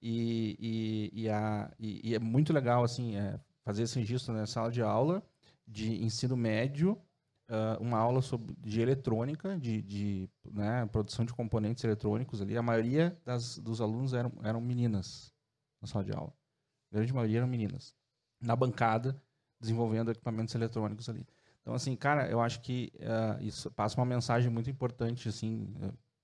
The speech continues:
quem vem pra cá, acho que s-, pode sair daqui com esse sentimento de orgulho, né?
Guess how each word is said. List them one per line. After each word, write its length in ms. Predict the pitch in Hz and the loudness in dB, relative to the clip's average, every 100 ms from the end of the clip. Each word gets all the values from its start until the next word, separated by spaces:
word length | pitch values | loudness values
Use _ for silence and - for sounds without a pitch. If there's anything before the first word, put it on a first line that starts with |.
| _ | _
quem 160 | - 117 | -4 0
vem 220 | 113 120 | 4 4
pra 100 | 127 | 4
cá, 220 | 123 120 | 2 4
acho 120 | 120 - | 2 0
que 60 | |
s-, 160 | - - _ | -10 -12 _
pode 240 | - 113 - | -2 -2 0
sair 140 | 117 | 0
daqui 240 | 113 - 123 | 0 -2 -2
com 80 | |
esse 100 | 117 | -2
sentimento 500 | 117 113 110 104 104 | -2 -6 -2 -2 -2
de 120 | 107 107 | -2 -2
orgulho, 480 | 107 104 110 127 | -2 0 0 0
né? 200 | 101 98 | -2 -8